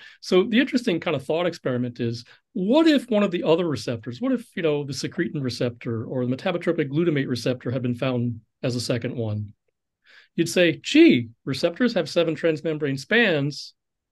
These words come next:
but boy, do they look different." And the field wouldn't have done this coalescence quite as, as much as it did, I think. You know, so it's kinda interesting to think about what, what, what if, and, and a lot of those receptors,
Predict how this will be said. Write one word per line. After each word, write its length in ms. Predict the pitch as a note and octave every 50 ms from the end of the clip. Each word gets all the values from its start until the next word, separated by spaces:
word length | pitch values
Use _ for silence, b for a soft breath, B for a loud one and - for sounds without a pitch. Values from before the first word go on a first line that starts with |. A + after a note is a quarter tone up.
| _ _ _ _ _ _ _ _ _
but 160 | - C3 A2 G#2
boy, 220 | A3 C4 C4+ A#3
do 60 | F3+
they 120 | D3 C#3 B2+
look 180 | B2+ B2 -
different." 440 | - D3 C3+ - - A2 G#2 - - _ _ _ _ _ _ _ _ _ _ _ _ _ _ -
And 160 | E3 D#3 D3+
the 40 | -
field 260 | - A3 A#3 A3 E3+
wouldn't 240 | F3 F#3+ F3+ E3+ D3
have 180 | D3+ C#3 B2+
done 220 | B2+ E3 D#3+ E3+ D#3
this 680 | C#3+ C3 A2 G#2 - - - - - - - - - _ _ _ _ _ _ _ _ _ _ _ _ _ _ _ _ _ -
coalescence 680 | - - E3 D3 C#3 D3+ F3 F3 - - C3+ A#2+ G#2 -
quite 240 | - - C3+ B2 A#2+
as, 300 | A#2 G#2+ A2 - - - -
as 180 | C3 A#2 A#2 -
much 220 | C3 B2+ B2+ -
as 80 | B2 A#2
it 80 | A2+ A2
did, 160 | D#3 C#3 B2
I 80 | A2+
think. 200 | G#2 A#2 A#2 G#2+
You 260 | D3 D#3 E3+ D3 F#3 C3
know, 120 | B2 A2+
so 160 | G#2+ - B2
it's 360 | A#2+ - - - - - -
kinda 120 | - A3 G3
interesting 300 | F3+ G3 - - - C3+
to 40 | -
think 180 | E3 D#3 -
about 200 | C3+ A#2 A2+ C3
what, 200 | C3 C3+ D#3 E3+
what, 180 | C3 D3 - -
what 180 | C#3 C#3 D3
if, 320 | D3+ C#3 B2+ A2+ - - -
and, 200 | E3 C#3 C3 -
and 120 | D3+ C#3
a 40 | C#3
lot 160 | D3 E3 E3+
of 80 | D#3+ C#3+
those 220 | D3+ D3+ D3+ D3
receptors, 680 | C#3+ A#2 - B3 B3 B3 - D#3+ C#3 C3+ B2+ B2+ -